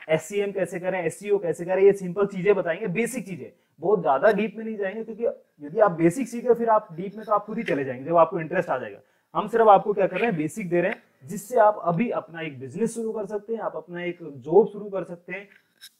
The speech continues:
ये सारी चीजें आप कर सकते हैं। उसके बाद में हम एक business idea भी आपको देने वाले हैं। यदि आप चाहते हैं अपनी खुद की web designing company खोलना,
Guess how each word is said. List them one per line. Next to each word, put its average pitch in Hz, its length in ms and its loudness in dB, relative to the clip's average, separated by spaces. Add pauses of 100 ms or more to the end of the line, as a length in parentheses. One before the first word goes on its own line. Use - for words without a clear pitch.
(120)
ये 196 120 2
सारी 185 260 6
चीजें 165 220 0
आप 202 200 8
कर 151 100 0
सकते 139 220 -8
हैं। 139 60 -8
उसके 233 320 -4
बाद 156 260 -4
में 190 120 -10
हम 180 140 -10
एक 170 200 -14
business 175 360 -10
idea 143 240 -2
भी 143 80 -8
आपको 139 260 -2
देने 127 200 -12
वाले 139 160 -6
हैं। 170 60 0
यदि 165 120 -2
आप 160 300 4
चाहते 143 260 -2
हैं 175 80 -10
अपनी 165 180 -14
खुद 147 240 -16
की 175 80 -12
web 135 240 -10
designing 160 340 -6
company 151 380 -10
खोलना, 151 380 -4